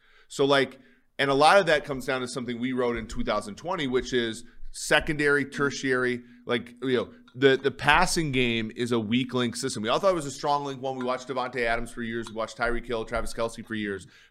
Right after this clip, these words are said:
But passing games fail when their weakest link fails.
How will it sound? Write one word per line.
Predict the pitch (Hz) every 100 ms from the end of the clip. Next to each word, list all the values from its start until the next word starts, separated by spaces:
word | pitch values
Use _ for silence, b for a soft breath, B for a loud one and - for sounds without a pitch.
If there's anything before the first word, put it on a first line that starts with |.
| _
But | 151 139 - b b -
passing | 156 175 185 196 180
games | 170 160 139
fail | - 151 135 117 98 90 b b
when | 107 135 131
their | 131 120
weakest | 127 123 127 -
link | 113 104 -
fails. | 104 85 -